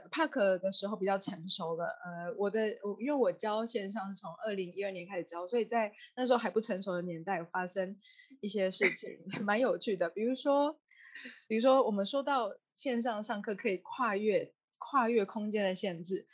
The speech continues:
Speaker 1: 那时候我有一个学生，
Speaker 2: 嗯。
Speaker 1: 他是西班牙的神父，但他住在菲律宾。
Speaker 2: 哇哦。
Speaker 1: <laughs> 我当初也是适应一下，适-，适应了一下，你说你是菲律宾人，还是你是西班牙人？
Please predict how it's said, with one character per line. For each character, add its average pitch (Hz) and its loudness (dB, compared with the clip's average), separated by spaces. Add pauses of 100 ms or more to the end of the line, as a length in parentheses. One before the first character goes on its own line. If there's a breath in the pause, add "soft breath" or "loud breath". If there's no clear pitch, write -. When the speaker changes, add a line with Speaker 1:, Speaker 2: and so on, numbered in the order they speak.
(140 loud breath)
Speaker 1:
那 330 6
时 294 4
候 254 8
我 233 10
有 185 8
一 180 4
个 185 6
学 185 -2
生， 185 -2
Speaker 2:
嗯。 185 -2
Speaker 1:
他 220 -2
是 240 -4
西 240 -6
班 254 0
牙 190 -4
的 175 -4
神 - -10 (200)
父， 170 -8 (220 loud breath)
但 269 -2
他 240 0 (140)
住 240 -2
在 202 2
菲 196 4
律 196 2
宾。 165 -4
Speaker 2:
哇 208 -2
哦。 233 -6
Speaker 1:
<laughs> - - (880 loud breath)
我 220 8
当 311 2
初 330 2
也 240 8
是 240 2
适 277 2
应 226 2
一 196 -2
下， 233 -2
适-， 277 -4 (440)
适 254 0
应 240 -2
了 185 0
一 185 0
下， 202 -2
你 202 0
说 370 4
你 277 0
是 285 0
菲 311 0
律 320 4
宾 311 0
人， 214 4
还 240 4
是 330 -2
你 226 -2
是 247 -4
西 262 -6
班 285 2
牙 277 4
人？ 220 6